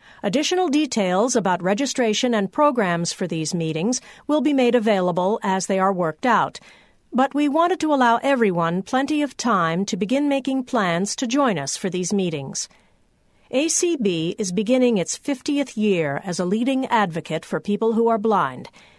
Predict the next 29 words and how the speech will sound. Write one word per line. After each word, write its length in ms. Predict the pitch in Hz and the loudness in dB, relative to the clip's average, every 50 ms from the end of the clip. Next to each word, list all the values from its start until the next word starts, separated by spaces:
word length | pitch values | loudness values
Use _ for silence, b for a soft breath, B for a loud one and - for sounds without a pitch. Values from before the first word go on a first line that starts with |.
| b b b b | b b b b
and 140 | 185 170 156 | -6 -4 -2
we 100 | 180 180 | 0 0
are 120 | 180 180 | 0 0
hopeful 520 | 180 196 269 277 254 - - - 175 175 196 | 2 2 2 0 0 -4 -4 -2 -2 0 2
that 220 | 196 214 - - | 0 0 0 0
many 340 | 226 240 285 302 285 226 185 | 0 0 2 2 2 2 2
of 140 | 170 160 - | 0 0 -2
you 200 | 160 151 156 170 | -2 -2 0 0
will 260 | 208 214 190 180 180 | 2 2 0 0 0
help 300 | 165 226 269 285 285 - | 2 2 2 2 2 0
us 140 | 294 277 - | -2 -2 -2
set 220 | - - 262 254 | 0 0 2 2
our 160 | 247 247 247 | 4 4 2
agenda 580 | 247 240 214 262 254 233 190 160 147 143 151 175 | 2 0 2 2 2 2 2 0 -2 -2 -4 -4
for 140 | - - 185 | -4 -6 -4
this 200 | 156 180 180 - | -4 -2 -4 -4
historic 640 | - 208 208 - - - 269 254 262 269 277 254 - | -4 -4 -4 -4 -2 2 2 2 2 2 0 0 0
year 380 | 240 240 233 233 233 233 220 - | 2 2 4 4 2 0 0 -2
and 260 | 214 190 180 185 190 185 | -2 -2 0 0 0 0
beyond. 640 | 202 196 185 175 156 143 139 139 135 131 135 - b b b b b b b b b b b b b b _ _ _ - | 2 2 0 0 0 -2 -4 -6 -8 -12 -14 -16 b b b b b b b b b b b b b b _ _ _ 0
There 160 | 226 247 254 | 2 2 4
will 180 | 247 262 262 | 4 4 2
also 500 | - 254 311 370 359 - - 208 180 190 | 4 4 4 4 4 2 0 2 2 2
be 220 | 214 208 226 214 214 | 2 2 2 2 2
a 80 | 214 | 4
new 300 | 214 220 254 269 262 247 | 4 2 4 4 2 2
Congress 560 | 240 - - 339 349 349 294 202 170 151 - - | 0 0 0 0 0 2 2 0 -2 -2 -2 -4
in 120 | 170 156 | -4 -4
session. 520 | - - 190 160 151 - - 151 143 - | -2 -2 -2 -2 -2 -4 -4 -6 -6 -8